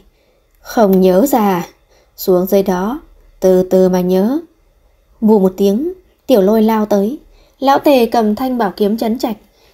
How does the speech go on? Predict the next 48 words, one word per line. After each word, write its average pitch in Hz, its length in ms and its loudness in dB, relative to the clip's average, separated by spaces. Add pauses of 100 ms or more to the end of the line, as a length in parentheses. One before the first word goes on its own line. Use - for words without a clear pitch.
Trên 226 160 -4
thanh 208 200 0
kiếm 202 400 -2
có 208 160 -2
vẽ 202 200 -4
thất 339 240 0
tinh 220 200 -2
bằng 185 160 -4
chu 220 160 -2
sa, 220 280 -6 (360)
đã - 100 0
từng 277 260 0
được 214 120 2
người 208 140 0
ta 240 100 -6
khai 247 260 -8
quang 240 320 -6
rồi, 190 260 -4 (400)
nhưng 208 260 2
lúc 277 160 -2
này 190 180 -2
lại 180 140 -4
không 262 200 -4
hề 220 100 -2
có 220 120 -2
tác 339 200 -4
dụng 214 180 -4
gì 208 120 -2
cả. 185 260 -8 (420)
Vừa 247 200 2
vung 294 220 2
lên 285 200 0
đã - 80 -6
bị 226 260 -4
Tiểu 196 140 2
Lôi 214 220 -2
tát 240 220 -6
bay 202 180 -4
sang 202 160 -6
một 175 140 -8
bên. 202 180 -4 (500)
Tiểu 202 140 2
Lôi 196 300 0
đè 185 300 -2
lão 202 200 -4
Tề 208 140 0
xuống 202 200 -4
sàn, 196 280 -8